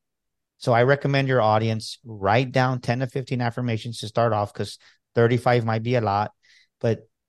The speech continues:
really hone in on ten. What is it? What is it? What is it? Something that, that, that you wanna change in your thinking.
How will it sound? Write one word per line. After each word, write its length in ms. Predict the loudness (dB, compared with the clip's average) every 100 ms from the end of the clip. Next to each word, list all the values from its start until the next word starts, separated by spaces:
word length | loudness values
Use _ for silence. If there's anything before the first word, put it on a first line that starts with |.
| _
really 260 | -2 0 0
hone 240 | 0 0
in 140 | -2 -2
on 140 | -4
ten. 340 | -2 -2 -2
What 180 | 0 0
is 120 | 0
it? 140 | -4 -6
What 220 | -2 -2
is 240 | -2 -4
it? 60 | -8
What 240 | -2 -2 -2
is 200 | -4 -4
it? 120 | -4
Something 320 | -8 -4 -2
that, 300 | -2 -4 -8 -4
that, 160 | -2
that 180 | -4 -6
you 80 | -6
wanna 240 | -4 -6
change 280 | -6 -6 -6
in 60 | -10
your 120 | -10
thinking. 400 | -12 -10 -12